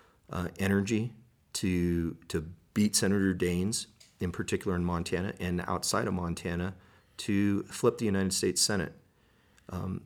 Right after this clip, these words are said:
and we're getting a lot of folks who, you know, twenty fundraisers, the majority of them are in Montana, but a number of them are,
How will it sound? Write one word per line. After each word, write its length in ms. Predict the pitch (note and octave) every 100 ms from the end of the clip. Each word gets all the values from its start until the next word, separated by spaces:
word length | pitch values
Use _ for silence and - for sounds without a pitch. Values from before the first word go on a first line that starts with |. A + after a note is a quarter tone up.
| - F#2+
and 300 | F2+ F2 F2
we're 280 | G2 G#2
getting 380 | G2+ F#2 F#2 F#2
a 100 | -
lot 320 | E2+ E2+ E2+
of 200 | F2 F2 - -
folks 600 | - - F#2 F#2+ - - - _ _ _ _ _ _ _ _ _ - - -
who, 500 | G2 F#2 F#2 F#2 - - _ _ _ _ _ _ _ _ - - - - _ - _ _ _ - -
you 120 | F#2+
know, 240 | F2+ F#2 F#2+ - -
twenty 240 | A#2 A2+
fundraisers, 680 | - G#2+ G2+ E2+ E2 E2+ E2
the 80 | F2+
majority 440 | F2 E2+ F#2 F2+
of 60 | E2+
them 140 | E2+
are 100 | E2
in 80 | E2
Montana, 500 | E2 E2 - F#2+ F2+
but 200 | E2 E2+
a 60 | E2
number 280 | E2 E2+
of 60 | E2
them 160 | E2 E2
are, 260 | E2 E2